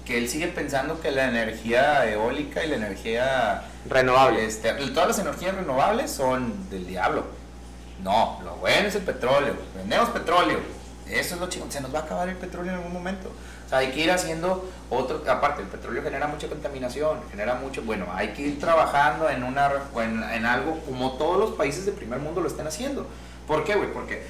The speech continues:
Speaker 1: sí, somos Latinoamérica, somos un país pobre, sí.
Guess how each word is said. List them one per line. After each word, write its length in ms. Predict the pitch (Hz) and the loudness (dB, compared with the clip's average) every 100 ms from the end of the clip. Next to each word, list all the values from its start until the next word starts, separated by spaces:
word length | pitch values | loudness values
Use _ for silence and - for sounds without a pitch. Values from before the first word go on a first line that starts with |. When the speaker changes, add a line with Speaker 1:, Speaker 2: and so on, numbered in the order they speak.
| - | -12
Speaker 1:
sí, 320 | - 165 - - | -6 -2 -2 -2
somos 220 | 139 190 | -2 2
Latinoamérica, 600 | 190 - 135 156 156 - - - - | 2 2 2 2 2 0 -8 -14 -6
somos 320 | 160 180 196 | -2 2 2
un 120 | 196 | 0
país 260 | 190 165 160 | 0 -2 -2
pobre, 300 | 170 147 - - | -2 -2 -2 -6
sí. 440 | - - 156 - | -4 -2 -2 -4